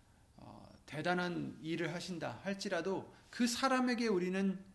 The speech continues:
초점을 맞추면 안 된다라는 것입니다. 그 사람이 믿고 따르는 예수님을 우리는 보고 따라야 된다라는 것을, 어, 성경은 증거해 주시고 있습니다. 정말 이러지 않으면,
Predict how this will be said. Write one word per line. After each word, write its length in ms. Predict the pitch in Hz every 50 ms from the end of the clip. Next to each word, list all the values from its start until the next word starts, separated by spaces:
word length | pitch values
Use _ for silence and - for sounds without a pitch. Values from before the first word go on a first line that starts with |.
| - -
초점을 460 | - - 277 - - - 269 240 233 226
맞추면 480 | 196 151 135 - - - 170 175 165 - - - - -
안 300 | - 131 139 165 185 196
된다라는 460 | 226 214 190 185 165 151 143 135 127
것입니다. 400 | 123 117 - - 120 120 120 123 -
그 380 | - - 180 190 190 185 190 - - - - -
사람이 760 | - - - - 220 220 220 220 214 214 214 208 220 240 254 240 - - - - - -
믿고 580 | - 139 143 185 196 - - - 220 214 220 -
따르는 600 | 254 247 233 220 226 226 240 262 285 277 220 156
예수님을 920 | 135 147 160 180 214 220 - - 285 262 254 240 214 196 208 233 247 247 - - - - - - - -
우리는 460 | 147 147 151 147 147 147 151 156 151 - - - -
보고 340 | - 160 156 139 160 160 160
따라야 260 | 175 175 180 175 156
된다라는 460 | 147 135 131 127 123 123 120 120 120
것을, 360 | 120 117 - 156 165 175 - - - - - - - - - -
어, 80 | - -
성경은 480 | - - 165 156 143 139 127 127 120 -
증거해 380 | - - 135 131 135 123 123
주시고 320 | 120 117 113 - - 123 120
있습니다. 440 | 117 - - 131 120 117 117 - - - - - - - - - - - - - - - - - - - - - - - - - - -
정말 240 | - 139 139 139
이러지 340 | 143 151 165 175 170 170 180 160
않으면, 500 | 135 131 127 127 143 170 175 139 127